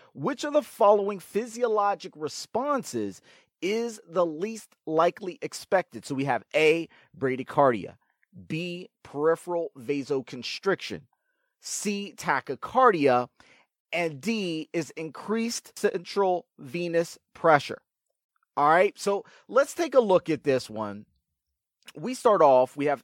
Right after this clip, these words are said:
Anthony. He's being treated in the aquatic therapy environment for severe osteoarthrosis in, in his bilateral knees. Now, we know that osteoarthrosis, osteoarthritis, uh, that comes along with quite a bit of pain,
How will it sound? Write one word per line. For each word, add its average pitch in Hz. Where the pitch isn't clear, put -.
Anthony. 123
He's 113
being 127
treated 113
in 107
the 104
aquatic 110
therapy 104
environment 90
for -
severe 95
osteoarthrosis 90
in, 87
in 110
his 90
bilateral 92
knees. 104
Now, 160
we 262
know 240
that 175
osteoarthrosis, 190
osteoarthritis, 180
uh, 131
that 175
comes 196
along 156
with 151
quite 160
a 160
bit 156
of 151
pain, 220